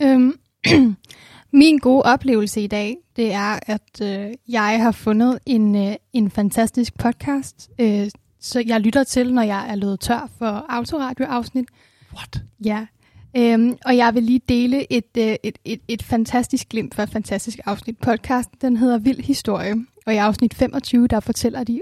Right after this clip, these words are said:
Speaker 1: om, øh, om, om middelalderens fabeldyr. Og nu skal I bare høre den her fantastiske <laughs> beskrivelse. Forestil jer,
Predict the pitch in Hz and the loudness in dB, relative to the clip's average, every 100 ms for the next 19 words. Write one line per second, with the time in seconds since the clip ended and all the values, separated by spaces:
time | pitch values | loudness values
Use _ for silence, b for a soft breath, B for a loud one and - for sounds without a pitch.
0 | 415 220 220 220 226 240 262 240 226 240 | -2 2 2 2 0 -4 -4 2 4 4
1 | 254 254 226 226 214 - 208 233 214 240 | 0 -2 -2 -4 -4 -6 -8 -8 -6 -6
2 | - 233 220 - 240 220 214 226 220 214 | -2 -2 -2 -6 -6 -4 -4 -4 -4 -4
3 | 226 - 233 - 226 - 269 - 262 262 | -6 -6 -8 -4 -6 -6 -10 -6 -4 -4
4 | 208 233 - 214 B B B B B B | -6 -10 -8 -8 B B B B B B
5 | - - 294 349 - 381 359 311 262 | -20 2 4 4 2 -4 -4 -4 -4